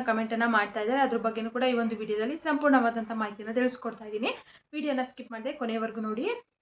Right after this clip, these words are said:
ಹಾಗೆ ನೀವೇನಾದ್ರೂ ನನ್ನ ಚಾನಲ್ನ ಫಸ್ಟ್ ಟೈಮ್ ನೋಡ್ತಾ ಇದ್ದೀರಾ, ಹೊಸ್ದಾಗಿ ಏನಾದ್ರೂ ನನ್ನ ಚಾನಲ್ ನೋಡ್ತಾ ಇದ್ದೀರಾ ಅಂದ್ರೆ, ಆ, ಪ್ಲೀಸ್ ಹರ್ಷಿತಾ YouTube ಚಾನಲ್ನ ಸಬ್ಸ್ಕ್ರೈಬ್ ಮಾಡ್ಕೊಳ್ಳಿ.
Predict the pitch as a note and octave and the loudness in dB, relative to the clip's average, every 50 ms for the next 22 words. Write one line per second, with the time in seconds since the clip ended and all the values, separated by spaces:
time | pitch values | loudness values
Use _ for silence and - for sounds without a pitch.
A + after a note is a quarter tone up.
0 | _ _ - D#4+ F#4 F#4+ G#4 F4+ C4+ D4 F#4 F#4+ F4+ E4+ D#4 D4+ D4 C#4 D4 C#4 | _ _ -6 -4 -2 0 2 2 2 2 0 0 0 0 2 2 0 2 2 2
1 | C4+ B3+ B3+ B3+ B3+ B3+ B3 B3+ B3 A#3+ B3 A#3+ A#3 A3 A3 - - C4+ C#4 C4+ | 4 4 2 2 0 0 0 0 0 0 0 -2 -4 -6 -6 -8 -6 0 2 2
2 | B3+ A#3+ A#3 A#3 A#3+ A3 G#3+ A3 A3 A3 A3 B3 C4+ C4+ - F4+ E4 D4 C#4 C4+ | 2 2 0 -2 -4 -4 -4 -2 0 0 2 2 2 2 4 2 4 4 4 2
3 | C4+ C4+ C4+ C4+ C4 A#3+ A#3 B3 A3+ A3 A3+ A#3 A3+ A3 A3 A3 - G#3+ G#3+ G#3 | 4 4 4 4 4 4 2 0 0 0 0 0 0 -2 -4 -6 -6 -8 -8 -6
4 | G#3 G#3+ G#3+ G#3 G#3+ A3 D4+ E4+ F4 - G3 A3+ A3+ A3+ - B3 D4+ D4+ D4+ - | -6 -6 -6 -6 -6 -2 -2 -2 0 0 -2 -2 -2 -4 -8 -8 -8 -6 -4 -4
5 | - A#3+ - C#4 C#4 D4 D4 C#4 A#3 B3+ B3 - A#3+ A#3 A3+ A3+ A3 A3 A3 A3 | -4 -4 -4 -4 0 0 0 0 0 -4 -6 -6 -4 -4 -2 -2 -4 -4 -6 -8
6 | G#3 G#3 - - C4 C4 C4 B3+ B3 A#3 A#3 - A#3 B3+ F#4+ | -10 -12 -12 -8 -4 -2 0 0 0 -2 -2 -4 -6 -4 -6